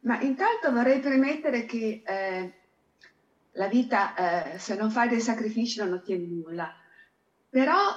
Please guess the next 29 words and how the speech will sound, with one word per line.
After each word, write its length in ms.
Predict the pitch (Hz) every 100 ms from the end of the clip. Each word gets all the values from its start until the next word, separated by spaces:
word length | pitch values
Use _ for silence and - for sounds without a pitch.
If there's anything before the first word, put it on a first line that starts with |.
| - -
io 160 | 339
non 100 | 330
li 60 | 226
ho 60 |
mai 160 | 233 247
considerati 680 | 247 254 240 254 214 202 208
sacrifici 880 | 202 - 208 - 277 - 233 214 -
perché 760 | 196 190 - 208 202 190 185 - - _
quello 180 | 254 254
che 120 | 269
facevo 420 | 247 240 302 339
e 60 | 208
quello 180 | 190 196
che 120 | 220
faccio 340 | 214 240 247
mi 80 | 202
piace. 580 | 180 190 151 - - 170 _ _ _ _ _
E 120 | - 226
quindi 380 | 359 415 254 214
diventa 440 | 220 254 254 247
tutto 260 | 262 254 247
logico 680 | 233 240 214 185 165 156 - _ _
il 120 | - 214
fatto 320 | 208 214 214
di 140 | 214
fare 680 | 214 190 196 185 180 170 175
la 120 | 180
lezione 400 | 180 185 190 185
quotidiana. 760 | 185 185 - 190 185 190 185